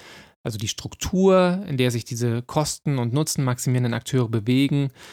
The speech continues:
dazu führt, dass die Offensive im Vorteil ist. Also irgendetwas an der Struktur des internationalen Systems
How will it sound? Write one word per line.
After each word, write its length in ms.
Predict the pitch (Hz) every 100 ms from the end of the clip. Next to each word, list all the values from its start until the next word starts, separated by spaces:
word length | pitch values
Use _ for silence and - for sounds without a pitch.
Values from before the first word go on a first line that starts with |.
| - -
dazu 240 | - 127
führt, 600 | - - 143 151 147 - -
dass 300 | 117 120 -
die 120 | -
Offensive 460 | 123 127 110 110 113
im 100 | 107
Vorteil 400 | - 113 127 -
ist. 220 | - - _ -
Also 240 | 123 120 120
irgendetwas 600 | - 175 175 139 - 139
an 100 | 117
der 140 | 113 113
Struktur 500 | - 131 - 220 214
des 160 | 156
internationalen 720 | 139 165 139 127 - 120 123
Systems 640 | 117 - - 143 147 143